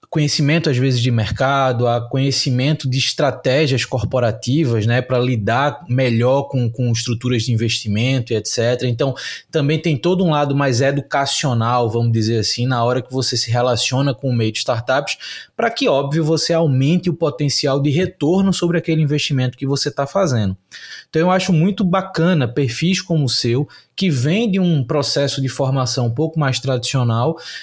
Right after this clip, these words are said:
mas que trazem também esse background técnico pra esse ecossistema, que precisa de pessoas cada vez mais qualificadas pra, de novo,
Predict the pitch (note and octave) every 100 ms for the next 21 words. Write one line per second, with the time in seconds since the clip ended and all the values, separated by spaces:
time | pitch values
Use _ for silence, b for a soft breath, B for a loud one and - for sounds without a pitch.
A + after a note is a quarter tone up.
0 | B D3 D3 - F3+ - D3+ E3+ A3+ G3
1 | F#3 F3 D3 C#3 C#3+ - B2 B2+ B2 B2
2 | A#2+ A#2+ A#2 B2+ B2 B2 D3+ - F#3 B
3 | B _ - D#3 D3 D#3+ E3+ F3 E3+ -
4 | - C#3+ B2+ A2+ - B2+ - - - -
5 | E3+ A3 F3+ D#3+ D#3 D3+ - C3+ C3 C3+
6 | - D3 D3 A#2+ D3 C#3+ C3+ C3 - C3+
7 | B2+ - C3 C3+ C3+ D3 E3+ - D3+ F3
8 | B3+ B3+ F#3+ B2 G#2